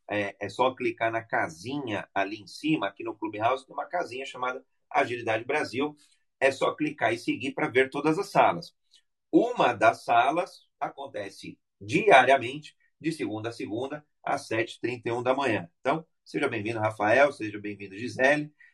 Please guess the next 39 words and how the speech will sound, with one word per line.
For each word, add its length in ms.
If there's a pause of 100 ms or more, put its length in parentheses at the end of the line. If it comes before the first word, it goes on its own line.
(160)
É, 260
gostaria 600
de 80
ouvir 520
aí, 320
de, 340
de, 480
de 320 (100)
ver, 400 (220)
ou 340
ver 260
não, 140
porque 180
a 20
gente 160
não, 100
não, 200
não 180
tá 140
olhando, 340
né? 80
Então, 180
por 140
exemplo, 220
o 60
Rafael, 460 (100)
Product 400
Owner. 360 (500)
Será 360
que 180
Product 460
Owner 500
tá 180
nesse 240
contexto 720
de 80
uma 200
profissão 560
ágil? 520